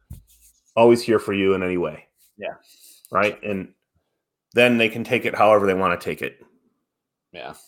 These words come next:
Speaker 2: Well, now I'm gonna go out and buy more cards.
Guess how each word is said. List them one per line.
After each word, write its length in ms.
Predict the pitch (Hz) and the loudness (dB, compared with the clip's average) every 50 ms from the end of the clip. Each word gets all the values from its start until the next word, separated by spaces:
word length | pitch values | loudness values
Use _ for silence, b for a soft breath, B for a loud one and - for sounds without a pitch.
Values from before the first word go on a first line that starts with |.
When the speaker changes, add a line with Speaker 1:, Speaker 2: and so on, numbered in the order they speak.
| _ _ _ _ _ _ _ _ - - b b b b b b b b b b b b b _ _ _ - | _ _ _ _ _ _ _ _ -20 -20 b b b b b b b b b b b b b _ _ _ -10
Speaker 2:
Well, 100 | 117 135 | -4 0
now 180 | 151 160 151 | 2 2 2
I'm 80 | 151 143 | 2 0
gonna 160 | 139 135 120 | -2 -2 0
go 100 | 120 123 | 2 2
out 120 | 120 110 | 2 2
and 80 | 107 110 | 0 -2
buy 120 | 107 104 | -4 -4
more 180 | 104 101 98 92 | -4 -6 -8 -10
cards. 560 | 92 - - 82 73 69 76 - - - - | -12 -14 -16 -16 -16 -16 -18 -18 -20 -20 -20